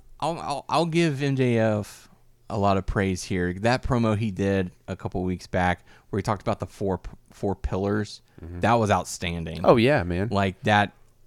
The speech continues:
Speaker 1: that is a, that is an F U to any, um, A E W hater who's like, "They're just booking all these,"
Speaker 2: You can't say it.
Speaker 1: you know,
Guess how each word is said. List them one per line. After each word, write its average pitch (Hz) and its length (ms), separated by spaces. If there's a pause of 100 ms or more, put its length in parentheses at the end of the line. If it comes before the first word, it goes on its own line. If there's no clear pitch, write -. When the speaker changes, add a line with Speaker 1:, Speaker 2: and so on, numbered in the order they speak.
(200)
Speaker 1:
that 127 440
is 127 200
a, 110 440 (140)
that 131 220
is 127 180
an 113 140
F 117 260
U 107 280
to 98 140
any, 104 560 (540)
um, 87 580 (200)
A 113 60
E 110 220
W 95 320
hater 101 600 (240)
who's 98 180
like, 92 240
"They're 95 140
just 92 240
booking 92 560
all 92 180
these," 90 500 (160)
Speaker 2:
You 98 100
can't 104 260
say 123 200
it. 104 60
Speaker 1:
you 92 60
know, 90 120